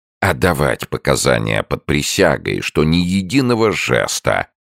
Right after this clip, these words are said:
ни даже слова любви никогда не было между ними, казалось ему более унизительным, чем молча признать себя виновным в адюльтере.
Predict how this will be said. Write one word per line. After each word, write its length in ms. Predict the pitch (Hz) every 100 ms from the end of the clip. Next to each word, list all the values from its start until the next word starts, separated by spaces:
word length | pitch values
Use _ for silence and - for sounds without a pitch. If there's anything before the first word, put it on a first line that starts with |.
| _
ни 140 | 87 95
даже 320 | 101 80 85
слова 680 | - - 92 92 73 53
любви 480 | 53 58 57 58 60
никогда 480 | 52 53 60 55 55
не 260 | 53 95 107
было 240 | 62 52
между 440 | 50 60 - -
ними, 500 | 57 60 52 50 50 - _ _ _ -
казалось 540 | 101 85 98 92 87 -
ему 260 | 90 87
более 420 | 76 85 65 55 55
унизительным, 960 | 58 60 60 - 71 82 85 87 87
чем 300 | - - 71
молча 640 | 60 58 65 73 85 -
признать 440 | - 73 55 60 60
себя 380 | - 55 62 67
виновным 840 | 57 64 60 60 58 60 62 60
в 80 | -
адюльтере. 720 | 58 60 57 - 50 50 50